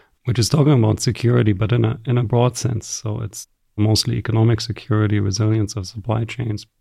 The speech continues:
These are the, the salient issues that came up in the context of the war in Ukraine and, and also the, the covid pandemic.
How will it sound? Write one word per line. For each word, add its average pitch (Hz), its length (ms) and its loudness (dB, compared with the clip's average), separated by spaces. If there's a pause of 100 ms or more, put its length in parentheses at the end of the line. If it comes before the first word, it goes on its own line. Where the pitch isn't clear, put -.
These 104 240 4
are 104 80 4
the, 98 340 2
the 110 120 0
salient 107 520 2
issues 107 460 -2
that - 240 -10
came 101 240 -2
up 101 160 -4
in 104 60 -4
the 101 360 -4
context 107 400 -2
of 95 80 -10
the - 80 -10
war 104 220 -4
in 101 60 -6
Ukraine 110 520 -2
and, 101 140 -6 (320)
and 104 160 -4
also 107 240 -2
the, 101 240 -6 (140)
the 110 100 -8
covid 104 380 -2
pandemic. 113 480 0